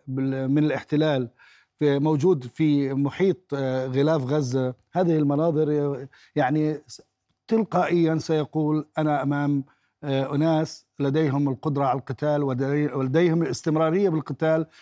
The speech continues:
ولا أستطيع مواجهتهم". وهذا ما ثبت. يعني، عندما، آه، تتحرك سرية كاملة وتهرب من المعركة، وهذه فضيحة أخرى بمسة الجيش، وطبعا أحيل قائدها ونائبه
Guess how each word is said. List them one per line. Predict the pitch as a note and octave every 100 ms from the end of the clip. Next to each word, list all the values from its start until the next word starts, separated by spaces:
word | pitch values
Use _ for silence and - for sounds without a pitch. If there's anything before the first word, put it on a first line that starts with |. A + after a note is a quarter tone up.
| _
ولا | D3+ D3+ D#3+ D3+ F3+ F3+
أستطيع | C#3 E3 D#3+ D#3
مواجهتهم". | D3 D3 C3+ C#3 C3+ B2+
وهذا | C#3 D3+ G3
ما | G3
ثبت. | G3+ C#4 F#3 A#2
يعني، | D3+ C#3 C#3 - - - _ C#3+
عندما، | C#3 D#3 G#3+ F#3 D3 -
آه، | D3+ D#3 C#3+ D3 C3+ _ -
تتحرك | D#3 C#3 - G#3+ F#3+ F3+ -
سرية | - E3 G3+ F3+
كاملة | - F3 F#3 D#3
وتهرب | C#3 C#3 F#3+ E3 D#3
من | D3
المعركة، | D3+ D3 E3 D3 B2+ B2 G#2+ _ -
وهذه | C#3 D3
فضيحة | D3+ E3 A3+ F#3 G#3
أخرى | A#3+ E3 C3+ - _ _ -
بمسة | C#3+ D3 D3 - D#3 E3+ - D#3+
الجيش، | D3+ C#3+ E3+ A2+ - _ _ -
وطبعا | C#3+ D#3 D3+ D3+ F3 D#3 D#3+ D3+
أحيل | - F3+ D3+
قائدها | - D3+ D#3+ D3+
ونائبه | D#3+ D3+ D3 D#3+ E3 D#3